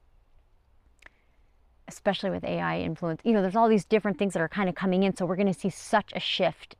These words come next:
in the next six months, <laughs> you know, like, so much is gonna change. So I think, um, I definitely look for meaning and feeling, 'cause I, I've gone into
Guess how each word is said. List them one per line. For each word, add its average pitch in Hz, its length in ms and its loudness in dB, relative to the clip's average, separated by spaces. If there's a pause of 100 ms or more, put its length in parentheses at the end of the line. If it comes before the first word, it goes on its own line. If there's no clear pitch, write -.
in 180 120 0
the 170 80 0
next - 380 -6 (1080)
six - 300 -4
months, 226 440 2 (160)
<laughs> - 180 4
you 302 220 2 (100)
know, 190 140 8
like, 202 280 6
so 220 140 6
much 220 220 -2
is 202 120 -6
gonna 202 220 -2
change. 175 420 -4
So 165 260 2 (440)
I 190 140 0
think, 185 360 -2
um, - 420 -4 (1400)
I 196 80 2
definitely 190 500 2
look 175 460 0
for 170 580 0 (260)
meaning 185 580 0
and 180 160 -2
feeling, 170 380 -2
'cause 185 220 -2
I, 247 380 6 (540)
I've 208 200 6
gone 233 240 8
into 247 680 4